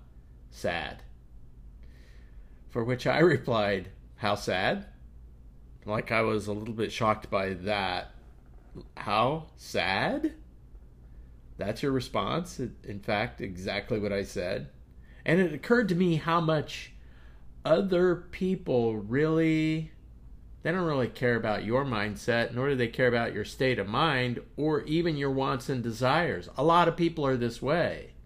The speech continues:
They only care about themselves. And I started thinking, "Do I do this?" And I think perhaps to some degree we all do this.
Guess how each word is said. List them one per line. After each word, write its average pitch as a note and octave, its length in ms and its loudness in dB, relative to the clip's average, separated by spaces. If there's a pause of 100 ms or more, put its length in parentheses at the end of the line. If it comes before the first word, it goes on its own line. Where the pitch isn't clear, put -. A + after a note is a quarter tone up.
(600)
They C3 120 0
only E3 180 2
care D3 220 2
about B2 280 4
themselves. G#2 760 -4 (1400)
And B2 560 2 (140)
I D3+ 160 -4
started F3 480 0
thinking, D#3 580 0
"Do B2+ 300 -2
I D#3+ 260 -2
do F#3 420 0
this?" - 720 -10 (1160)
And C3+ 120 -4
I E3 40 0
think G#3 220 2
perhaps D#3+ 560 2
to A#2+ 100 -4
some C#3 280 -2
degree A#2+ 340 0
we G2+ 180 -2
all C3+ 320 4
do G2 300 -6
this. - 640 -12